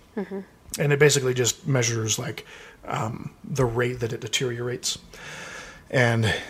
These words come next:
Speaker 2: if you work backwards, you can tell how long it's been deteriorating. Um,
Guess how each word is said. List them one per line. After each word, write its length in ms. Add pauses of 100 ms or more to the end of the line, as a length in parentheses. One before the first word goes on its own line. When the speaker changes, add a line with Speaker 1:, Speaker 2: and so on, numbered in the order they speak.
(140)
Speaker 2:
if 180
you 100
work 280
backwards, 560
you 80
can 180
tell 340
how 400 (160)
long 300
it's 180
been 340
deteriorating. 800 (300)
Um, 260